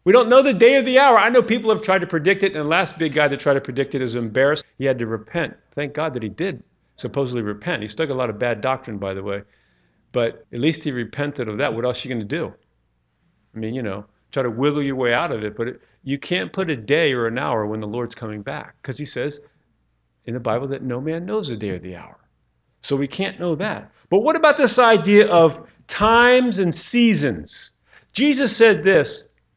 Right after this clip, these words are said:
to the Pharisees. He called them hypocrites. And he was talking to them about discerning the signs of the skies. He says, "You say that when the sky is red at night, there's gonna be fair weather. Red sky at night, sailors delight."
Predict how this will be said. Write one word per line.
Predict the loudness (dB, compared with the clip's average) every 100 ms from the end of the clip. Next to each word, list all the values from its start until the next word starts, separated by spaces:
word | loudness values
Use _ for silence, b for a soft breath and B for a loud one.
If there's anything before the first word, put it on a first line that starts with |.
| _ _ _ -6
to |
the | -6
Pharisees. | -4 2 4 4 0 -6 -6
He |
called | 0 0
them | 0
hypocrites. | -2 -2 -2 -4 -6 -6 -14 -16 B B
And | B
he | 0
was | 0 0
talking | 0 0 0 -2
to | 0
them | 2 2
about | 2 0 0
discerning | -4 0 2 4 4 2 0 -6 b b b
the | -6
signs | -2 2 4 2 2
of | -2
the |
skies. | -2 0 4 4 4 0 -10 -14 -16 _ _ _ -6
He | 2
says, | 2 2 B B
"You | 0
say | 2 2 2
that | 4 2
when | 2
the | -2
sky | -2 2 4
is | 2 2
red | 2 4
at | 2 0
night, | 2 2 0 -4 -14 _
there's | -4 0
gonna | 0
be | 0 -4
fair | 0 2 4
weather. | 4 4 4 2 0 -18 _ _ _ _ -4
Red | -2 -2
sky | 0 0
at | 2
night, | 0 0 -2
sailors | -4 -2 0 -2
delight." | -2 0 2 2 0